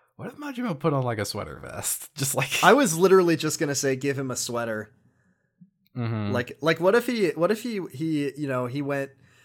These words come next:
Speaker 2: he went, uh, 'cause we've talked about how Majima progressively mellows out across the game. So what if in Yakuza Like a Dragon two, um, after certain plot events that I'm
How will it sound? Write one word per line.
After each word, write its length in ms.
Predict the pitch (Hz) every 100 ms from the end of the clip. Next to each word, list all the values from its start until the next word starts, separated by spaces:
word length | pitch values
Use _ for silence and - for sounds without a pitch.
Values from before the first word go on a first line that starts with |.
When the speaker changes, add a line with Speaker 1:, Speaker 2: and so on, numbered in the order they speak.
| _ _ _ -
Speaker 2:
he 160 | -
went, 320 | 147 147 143 -
uh, 380 | 135 120 113 - -
'cause 200 | 185 185
we've 160 | 220
talked 240 | 202 185 156
about 160 | 151
how 80 | 139
Majima 480 | 139 139 139 135 127 -
progressively 580 | - - 147 147 143 131
mellows 420 | 127 123 123 110
out 240 | 107 107 -
across 360 | 131 135 120 -
the 100 | 127
game. 360 | 113 117 131
So 160 | 131 143
what 160 | 147 202
if 120 | 202
in 100 | 175
Yakuza 420 | 143 139 147 131
Like 220 | 123 123
a 60 | 123
Dragon 360 | 123 120 120 117
two, 360 | 123 113 104 - _ _ _ _ _ -
um, 320 | 120 110 113
after 300 | 131 120 143 123
certain 360 | 147 127 123
plot 320 | - 120 110
events 360 | 107 113 104 -
that 120 | 117
I'm 220 | 107 107